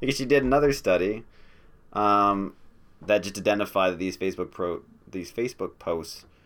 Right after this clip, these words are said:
um, create a negative trend on Facebook. What? Oh, the u-, what? In a previous study, she used these Facebook posts to identify a negative trend on Facebook related to how people perceive the H P V vaccine.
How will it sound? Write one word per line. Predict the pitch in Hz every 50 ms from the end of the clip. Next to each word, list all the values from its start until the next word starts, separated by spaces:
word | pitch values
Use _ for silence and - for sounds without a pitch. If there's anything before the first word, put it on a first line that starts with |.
| _ - _ _ _ _ _ _ _ _ _ -
um, | - 76 76 78 76 76 76 73 71 69 - - _ _ _ _ _ _ _ _ _ _ _ _ _ _ _ _ _ _ - -
create | - - 92 87 82
a |
negative | 80 87 87 82 80 -
trend | - 87 82 80
on | 78
Facebook. | - 82 82 82 - 76 - - - 82
What? | 113 139 156 - - _ - - _ _ _ _ _ _ _ _ -
Oh, | 107 107
the | 92 95
u-, | 98 98 110 123 - - _ - - _ _ _ _ -
what? | - 320 415 440 392 - _ - _ _ _ _ _ _ _ _ _ _ _ _ _ _ _ _ _ _ _ _ _ _ _ -
In | 120 127
a | 127
previous | 165 185 196 202 196
study, | - 170 147 143 131
she | - - 131
used | 151 170 147
these | 147 135 139
Facebook | - 151 156 151 - - 107 -
posts | - 92 90 92 95
to | 101
identify | 95 85 107 104 101 - 98 95
a |
negative | 90 92 101 110 113 110 -
trend | - - 104 95
on | 87 82
Facebook | - - 101 104 101 - - 82 73 -
related | 80 80 82 82
to | 80
how | 80 82 78
people | 78 - 98 90 90
perceive | 87 - 82 - - 85 80 73
the | 73
H | 71 -
P | - 69
V | 69 71 76 73
vaccine. | - - - - - - - -